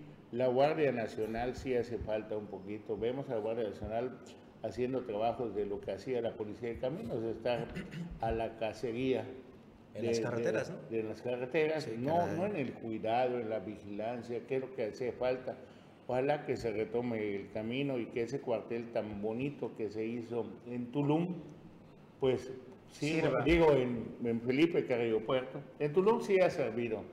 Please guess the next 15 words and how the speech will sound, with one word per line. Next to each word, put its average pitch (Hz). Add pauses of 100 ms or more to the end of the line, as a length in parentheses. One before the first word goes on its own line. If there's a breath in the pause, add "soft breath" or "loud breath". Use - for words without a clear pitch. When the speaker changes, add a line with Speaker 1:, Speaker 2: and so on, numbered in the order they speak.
(240 loud breath)
Speaker 1:
ha 131
disminuido 110
el 98
índice 107
de 98
violencia, 110
cuando 110
menos 127
en 110
estos 110
últimos 98 (560)
días 123
después 107
de 107
la, 95